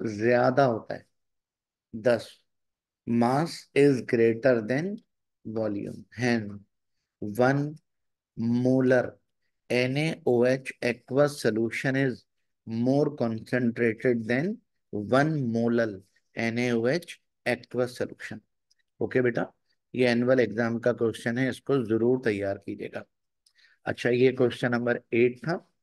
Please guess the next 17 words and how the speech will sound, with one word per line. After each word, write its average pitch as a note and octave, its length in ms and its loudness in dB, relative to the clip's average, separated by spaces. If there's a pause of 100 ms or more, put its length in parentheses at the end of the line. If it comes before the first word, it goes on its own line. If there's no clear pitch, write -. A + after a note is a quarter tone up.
(720)
नाइन B2 580 0 (100)
और B2 340 0
टेन G2+ 320 -6 (460)
ये A#2 140 -2
आपका A2 340 -2
homework A2 500 0
है, - 140 -6 (840)
इन्हें A#2+ 260 0
आप A2+ 340 -4 (300)
खुद C#3 240 2
से A#2 200 0
solve G2+ 320 -4
करेंगे, A2 400 -12 (320)
ठीक B2 180 -4
है। D3+ 100 0 (640)
और A2 320 2 (2250)
बच्चों, D3+ 300 0